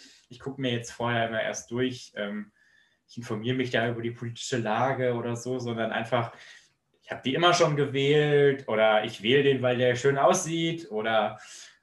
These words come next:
ähm, nee, jetzt, jetzt wähle ich nicht, jetzt habe ich keine Lust, weil, keine Ahnung, geht grad nur ums Klima oder was auch immer.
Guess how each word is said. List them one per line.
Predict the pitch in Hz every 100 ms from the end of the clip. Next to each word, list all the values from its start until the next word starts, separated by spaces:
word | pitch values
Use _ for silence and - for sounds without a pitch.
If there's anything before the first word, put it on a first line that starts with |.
| _
ähm, | 107 107 110 107 107 _ _ _ _ _ _ _
nee, | 127 123 143 143
jetzt, | 127 123 -
jetzt | 131 123 131
wähle | 135
ich | 139 135
nicht, | 180 202
jetzt | 139 127
habe | 131 131
ich |
keine | 127 127
Lust, | 131 147 151 - 117
weil, | 131 131 131 131
keine | 127 123 123
Ahnung, | 147 165 156 147
geht | 127 135
grad | 135 123 120
nur | 135
ums | 131 127
Klima | - 175 170 156 160 156
oder | - 123
was | 123 139
auch | 123 123
immer. | 139 156 151